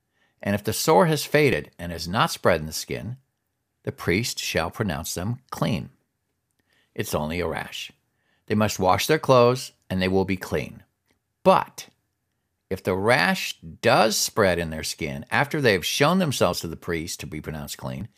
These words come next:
they must appear before the priest again. The priest is to examine that person, and if the rash is spread in the skin, he shall pronounce them unclean.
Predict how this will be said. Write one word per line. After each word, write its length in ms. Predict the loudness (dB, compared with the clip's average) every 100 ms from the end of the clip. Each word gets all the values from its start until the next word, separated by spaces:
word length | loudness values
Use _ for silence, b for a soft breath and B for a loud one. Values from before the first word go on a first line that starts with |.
| b b b 2
they 100 | 4
must 260 | 6 4
appear 640 | -2 -2 0 4 2 0 _ _ _ _ _ 0
before 480 | 0 2 4 4
the 80 | 2
priest 380 | 0 0 0 -2
again. 480 | -6 -4 -4 -4 -10 _ _ _ _ _ _ -14
The 80 |
priest 400 | -2 2 2 0
is 180 | -2 -2
to 100 | -2
examine 500 | -2 2 2 4 2
that 160 | 0 0
person, 420 | 0 0 0 -4 b b -10
and 140 | -6
if 80 | -4
the 80 | 0
rash 340 | 2 2 0
is 100 | -2
spread 520 | -2 2 4 4 -2 _ _
in 120 | -2
the 80 | 0
skin, 420 | -2 -2 -4 -4 -12 _
he 120 | -8
shall 140 | -4 -2
pronounce 400 | 0 0 0 -2
them 280 | -4 -4 -10 _ _ 0
unclean. 540 | 0 0 -6 -8